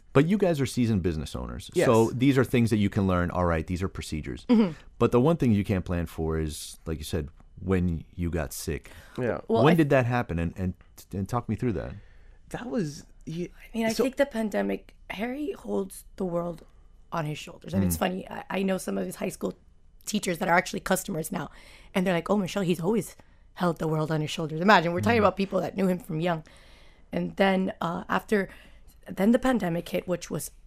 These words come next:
Speaker 3: very, very hard for,
Speaker 1: Mm.
Speaker 3: I think, a, everybody. And, you know, again, we were like, "Is our business gonna fail? Are we done? What are we gonna do? Is the world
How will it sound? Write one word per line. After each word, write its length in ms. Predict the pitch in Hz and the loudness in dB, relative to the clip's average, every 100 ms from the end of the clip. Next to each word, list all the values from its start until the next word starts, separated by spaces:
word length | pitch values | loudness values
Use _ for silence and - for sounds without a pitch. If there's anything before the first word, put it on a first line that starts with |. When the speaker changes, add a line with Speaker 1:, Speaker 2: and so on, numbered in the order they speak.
| - | -6
Speaker 3:
very, 240 | 185 247 320 | -2 0 2
very 220 | 202 160 | 2 0
hard 340 | - 156 156 | -2 -6 -8
for, 180 | - 180 | 0 2
Speaker 1:
Mm. 40 | 185 | 2
Speaker 3:
I 80 | 165 | -2
think, 220 | - 185 | -4 -4
a, 160 | 151 - - - - | -6 -10 -18 -6 -2
everybody. 760 | 156 - 151 170 151 156 240 | -2 -2 -6 -4 -4 -4 -8
And, 220 | - 160 - | -8 -8 -8
you 140 | 165 165 | -10 -10
know, 120 | - - | -12 -10
again, 320 | 156 185 170 | -6 -2 0
we 80 | 208 | 0
were 80 | 185 | 0
like, 180 | 165 170 | 0 -4
"Is 80 | 151 | -4
our 100 | 160 | -4
business 340 | 190 160 180 | -4 -4 -6
gonna 180 | - 160 | -6 -8
fail? 260 | - 160 170 | -6 -4 2
Are 140 | 214 | 2
we 140 | 160 165 | 2 -4
done? 340 | - 156 185 | -6 -6 -2
What 100 | 180 | -2
are 40 | 170 | -2
we 120 | 160 | -4
gonna 200 | 156 143 | -6 -8
do? 240 | - 175 | -6 -2
Is 100 | 214 | -2
the 100 | 180 | -4
world 240 | 170 165 | -6 -8